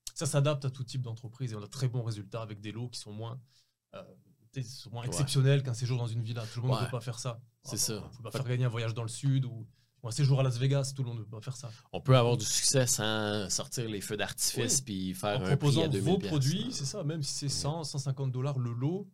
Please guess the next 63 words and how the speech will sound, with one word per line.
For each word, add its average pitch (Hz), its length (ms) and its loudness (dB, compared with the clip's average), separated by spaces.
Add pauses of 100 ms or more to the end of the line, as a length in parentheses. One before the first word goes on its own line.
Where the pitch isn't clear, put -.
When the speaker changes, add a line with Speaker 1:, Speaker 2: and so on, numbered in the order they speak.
(160)
Speaker 1:
ça - 200 -8
marche 165 260 -8
aussi. 156 300 -10 (120)
On 123 60 -14
a 117 80 -12
des 127 80 -8
Speaker 2:
Ouais. 156 100 -4
Speaker 1:
clients, 147 380 -4
euh, - 100 -14 (200)
on - 60 -14
a - 40 -8
un 127 60 -8
client 143 320 -8
qui 135 160 -12
vend 139 160 -4
des, 127 120 -6
des, 127 140 -8
des, 147 240 -12 (380)
des 117 100 -8
assortiments 131 460 -4
de 127 80 -4
produits 117 320 -8
de 117 80 -16
terroir. 185 440 -10
Son, 143 200 -16
son 82 160 -8
Speaker 2:
Ouais. 92 60 -2
Speaker 1:
dernier, 131 320 -2
euh, 123 120 -6 (240)
concours, 131 300 -10
quatre-vingts 135 320 -4
pour 139 140 -10
cent 147 100 -10
de 139 80 -8
conversion. 147 480 -12 (120)
C'est, - 220 -14
c'est 127 180 -8
cent, 147 380 -4
Speaker 2:
Ouais. 143 60 -6
Speaker 1:
cent 151 180 -8
francs 156 160 -8
suisses, - 300 -10
la 143 60 -6
valeur 135 340 -2
du 123 80 -10
concours. 135 340 -8
Mais 139 80 -10
ça 185 140 -10
marche. - 320 -16 (400)
Speaker 2:
Exactement. 87 380 -6
Speaker 1:
Ça - 0 -
marche 90 120 -6
quand 135 60 -2
même. 123 140 -2
Donc, 139 200 2
première, 180 360 0
euh, 127 180 2
étape, 165 300 -2
pour 127 100 -4
répondre 117 220 -6
à - 20 -10
ta 113 100 -12
question 135 460 -8